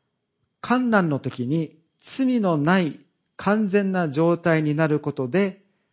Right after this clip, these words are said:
神の民が平安を抱くという考え方です。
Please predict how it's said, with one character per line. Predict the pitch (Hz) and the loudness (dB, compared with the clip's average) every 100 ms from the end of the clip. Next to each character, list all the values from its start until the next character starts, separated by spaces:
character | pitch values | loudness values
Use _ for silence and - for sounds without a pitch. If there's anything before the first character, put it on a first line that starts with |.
| _ _ - | _ _ -6
神 | - 214 214 | 2 2 4
の | 185 156 - 143 | 2 0 0 -2
民 | 131 120 | -2 -2
が | 151 147 - _ _ _ _ _ | -2 -2 -10 _ _ _ _ _
平 | - 196 208 196 | 4 8 8 8
安 | 180 | 2
を | 160 | -2
抱 | 156 151 131 | -2 -2 -2
く | - - _ | -6 -20 _
と | - 196 | -2 0
い | 170 | 0
う | 143 | -2
考 | - 131 117 | -6 -8 -6
え | 110 | -10
方 | 101 113 98 | -12 -20 -20
で | 85 | -20
す。 | - - | -18 -18